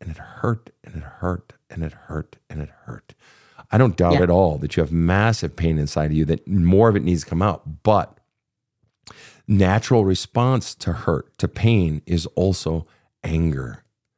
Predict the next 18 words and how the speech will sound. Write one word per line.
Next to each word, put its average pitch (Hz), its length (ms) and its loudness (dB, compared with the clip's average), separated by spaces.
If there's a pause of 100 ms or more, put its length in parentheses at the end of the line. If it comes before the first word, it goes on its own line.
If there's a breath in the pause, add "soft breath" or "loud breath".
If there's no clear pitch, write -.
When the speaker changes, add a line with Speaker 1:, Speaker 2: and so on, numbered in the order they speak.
(360)
Speaker 1:
And 87 140 2
I'm 127 280 4
Speaker 2:
Mm. - 40 6
Speaker 1:
willing 110 260 4
to 87 120 0
bet 82 440 0 (440)
that - 120 2
when 78 240 2
you 101 200 6
were 170 140 4
growing 85 460 2
up, - 320 -2 (540)
because 151 600 2
of 92 300 2
mama's 92 520 4
aversion 90 600 4
to 82 80 -4
chaos, 78 720 -2